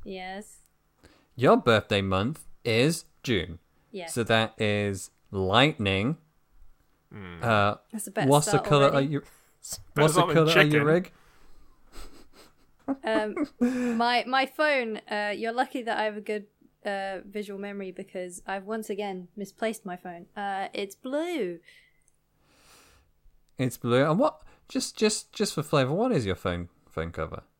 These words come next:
Speaker 1: <laughs> Why, Dean, it's the one you got me. <laughs>
Speaker 2: Hit.
Speaker 1: A Vegeta saying, "Mondo cool, boys."
Speaker 2: <laughs> Very good, very good. I just, you know,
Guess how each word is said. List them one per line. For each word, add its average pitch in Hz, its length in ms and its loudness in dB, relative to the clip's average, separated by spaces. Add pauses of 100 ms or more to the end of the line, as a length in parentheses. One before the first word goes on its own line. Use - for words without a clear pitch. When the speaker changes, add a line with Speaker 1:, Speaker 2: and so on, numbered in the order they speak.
(160)
Speaker 1:
<laughs> - 1080 -14
Why, 285 360 4
Dean, 277 420 0
it's 226 200 -6
the 294 140 -8
one 285 280 -4
you 302 200 0
got 208 320 2
me. 196 340 -4 (320)
<laughs> - 300 -20
Speaker 2:
Hit. 92 340 -6 (560)
Speaker 1:
A 233 100 -2
Vegeta 220 840 -2
saying, 214 540 -2 (500)
"Mondo 220 580 4
cool, 254 420 0
boys." 180 680 -6 (640)
Speaker 2:
<laughs> - 840 -18
Very 107 340 0
good, 87 300 -8
very 85 200 -6
good. 85 240 -10
I 87 60 -10
just, 87 320 -12 (340)
you 87 120 -12
know, - 140 -12